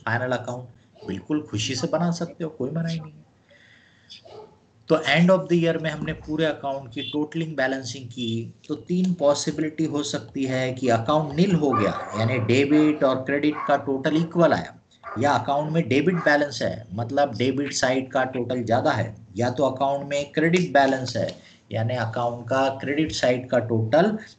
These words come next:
ज़्यादा है। ये जो balance बचे हुए हैं debit और credit, इनको अपन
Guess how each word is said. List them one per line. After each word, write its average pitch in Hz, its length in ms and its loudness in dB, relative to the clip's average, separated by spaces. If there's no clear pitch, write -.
ज़्यादा 92 420 -2
है। 113 420 -2
ये 180 120 6
जो 190 180 4
balance 139 560 4
बचे 117 340 0
हुए 131 300 0
हैं 95 480 -6
debit 117 380 2
और 110 180 2
credit, 101 500 -4
इनको 127 400 -4
अपन 113 640 0